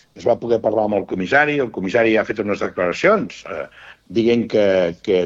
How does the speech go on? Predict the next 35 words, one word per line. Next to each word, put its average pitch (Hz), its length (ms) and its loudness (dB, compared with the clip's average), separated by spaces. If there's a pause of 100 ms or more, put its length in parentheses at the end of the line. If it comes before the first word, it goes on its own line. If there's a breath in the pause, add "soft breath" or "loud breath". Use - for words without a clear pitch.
té 139 160 4
molt 147 320 4
clar 127 380 2
que 120 120 -2
a 110 220 -2
la 120 100 4
Mediterrània 110 560 0
hi 95 60 0
ha 87 80 0
un 85 120 -4
problema, 135 420 0 (340 soft breath)
que 110 140 -6
se'n 104 160 -2
diu 113 120 4
reglament 98 500 -2
de 85 80 -2
control, 117 500 2 (100)
el 101 80 0
reglament, 110 560 0
el 82 120 -8
reglament, 90 420 -2
no 98 100 -4
de 92 80 -2
control, 78 320 -6
el 76 80 -10
reglament, 120 400 0 (320 loud breath)
i 113 100 -2
aquest 131 280 0
reglament 147 400 2 (240)
què 135 140 4
fa? 78 280 -2
Que 92 160 -2 (300)
ens 104 220 -6
té 147 200 4
encorsetats 123 1300 -2